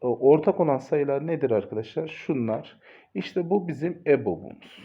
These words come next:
eboblar neymiş arkadaşlar? İki, iki ve üç. Çarptığımız zaman on iki olur.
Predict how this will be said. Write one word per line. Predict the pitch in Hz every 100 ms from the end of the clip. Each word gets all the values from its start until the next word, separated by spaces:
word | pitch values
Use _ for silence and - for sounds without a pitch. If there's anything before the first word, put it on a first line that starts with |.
| - - -
eboblar | 170 175 175 175 170 175
neymiş | 175 151 143
arkadaşlar? | 110 113 104 - 127 -
İki, | 165 - - 101
iki | - 120 120 - 175 175
ve | 143 92
üç. | 82 - - - -
Çarptığımız | - 165 160 - 147 117
zaman | 117 120 143
on | 135
iki | 117 117 104
olur. | 92 147 -